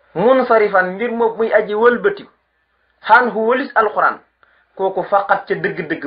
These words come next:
bu, bu ko yëgee ak bu ko yëgul, "faatahu," rëcc na ko, raw na ko, "xablul wisaalaati," buum ak jokk ga.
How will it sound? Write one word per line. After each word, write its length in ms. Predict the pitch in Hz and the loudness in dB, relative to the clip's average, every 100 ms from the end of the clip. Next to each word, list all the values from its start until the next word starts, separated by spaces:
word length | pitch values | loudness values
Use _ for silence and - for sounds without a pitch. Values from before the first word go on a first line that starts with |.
| 143 | -6
bu, 120 | 185 214 165 | -4 -4 -4
bu 120 | 185 | 0
ko 80 | 214 | 0
yëgee 260 | 190 196 | 2 0
ak 120 | 196 | 0
bu 60 | 175 | -2
ko 80 | 240 | -4
yëgul, 240 | 226 143 - _ _ _ - | -2 -4 -8 _ _ _ 0
"faatahu," 500 | 185 190 190 160 160 | 6 6 4 -2 -2
rëcc 200 | 196 220 | -2 -4
na 120 | 202 190 | -8 -8
ko, 120 | 185 | -2
raw 160 | 247 | 0
na 100 | 262 254 | 0 0
ko, 240 | 214 - - _ - | -2 -4 -20 _ -2
"xablul 500 | 202 214 202 196 175 | 0 0 -2 -4 -4
wisaalaati," 520 | 175 175 156 147 147 | -2 0 0 -2 -6
buum 260 | 135 190 175 | -12 -8 -8
ak 160 | 123 | -6
jokk 220 | 156 - | -8 -8
ga. 100 | 101 | -12